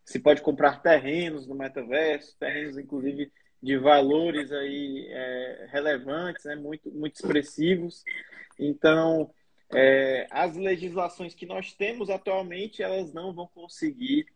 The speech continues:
é, abarcar tudo de problema que essas relações virtuais vão trazer, né? É, realmente teremos coisas que vamos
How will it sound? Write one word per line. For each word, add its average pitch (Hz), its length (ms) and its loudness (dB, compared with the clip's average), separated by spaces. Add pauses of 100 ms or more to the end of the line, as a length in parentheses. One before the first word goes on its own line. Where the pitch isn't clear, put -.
(540)
é, 123 500 2
abarcar 143 840 2 (220)
tudo 190 500 -8 (300)
de 143 120 -20
problema 156 760 -4 (320)
que 147 80 -4
essas 147 440 -8 (160)
relações 156 720 2
virtuais 160 560 0
vão 160 220 -10
trazer, 143 540 -4
né? 131 120 -14 (380)
É, 147 220 2
realmente 170 680 -4 (300)
teremos 170 420 -6
coisas 170 460 -6
que 165 160 -6
vamos 156 420 -8